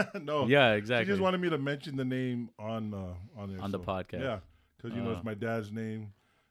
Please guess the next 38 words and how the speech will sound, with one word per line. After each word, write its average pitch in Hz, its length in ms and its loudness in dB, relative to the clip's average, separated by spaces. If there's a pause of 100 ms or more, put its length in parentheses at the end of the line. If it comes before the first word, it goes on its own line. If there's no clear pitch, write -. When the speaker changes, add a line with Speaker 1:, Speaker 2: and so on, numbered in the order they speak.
(120)
Speaker 1:
Give 101 180 -6
a 95 120 -8
shout 101 220 -10
out 98 160 -10
to 104 80 -12
my 95 140 -6
dad. 101 280 -6
Speaker 2:
And 113 120 4
what, 120 160 4
what 113 140 4
was 139 140 0
it 151 80 0
again? 190 220 -4 (260)
Speaker 1:
Emanuelu 120 640 -2 (160)
Tangaloa 123 480 -2 (120)
the 104 100 -10
second. 98 460 -8 (180)
Speaker 2:
So 120 260 0 (240)
<laughs> - 240 -18
Speaker 1:
And 110 160 -4
that's 123 180 2
how 143 80 2
I 139 60 4
got 139 120 2
the 139 80 0
name 135 200 2
Junior. 117 300 -2
Speaker 2:
So 95 60 -6
Speaker 1:
'Cause 143 160 -2
in 156 100 -4
Speaker 2:
what 131 100 0
Speaker 1:
Samoan, 156 540 0
you 135 100 -2
don't, 135 220 -2 (120)
you 127 80 -4
don't 127 160 -4
call 127 220 -2
the 107 240 -4